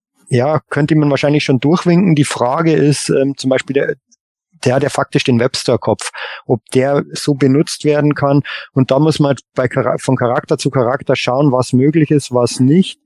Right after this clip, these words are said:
Ähm, paar werden durchgehen, paar wahrscheinlich nicht. Aber wenn's zu weit von Motu weg ist, würde sich, würd's ich persönlich halt schade finden, weil's ja auch irgendwo eine Hommage ist. Und wenn das dann nicht mehr zu erkennen wäre, ähm, wär's vielleicht auch noch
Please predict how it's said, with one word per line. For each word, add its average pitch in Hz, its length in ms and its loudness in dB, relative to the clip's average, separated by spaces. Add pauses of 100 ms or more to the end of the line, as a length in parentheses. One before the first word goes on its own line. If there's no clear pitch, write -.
(320)
Ähm, 131 380 2
paar 131 300 -2
werden 151 300 2
durchgehen, 156 440 0
paar 131 220 -2
wahrscheinlich 131 480 0
nicht. 147 280 2
Aber 139 180 0
wenn's 139 240 0
zu 190 260 0
weit 175 200 0
von 147 160 0
Motu 143 340 2
weg 139 200 0
ist, 165 120 -2
würde 170 200 2
sich, - 280 0
würd's 147 260 0
ich 175 180 -2
persönlich 170 460 0
halt 143 160 0
schade 147 320 -2
finden, 131 300 -12
weil's 123 200 0
ja 127 120 2
auch 117 80 -4
irgendwo 139 260 -2
eine 135 220 -4
Hommage 127 580 -2
ist. 151 160 2
Und 131 280 -10 (460)
wenn 123 120 4
das 135 140 2
dann 131 160 2
nicht 147 240 2
mehr 151 100 2
zu - 120 0
erkennen 135 460 2
wäre, 131 260 0 (640)
ähm, 135 540 2 (1500)
wär's 147 260 0
vielleicht 165 340 0
auch 165 140 0
noch 190 160 2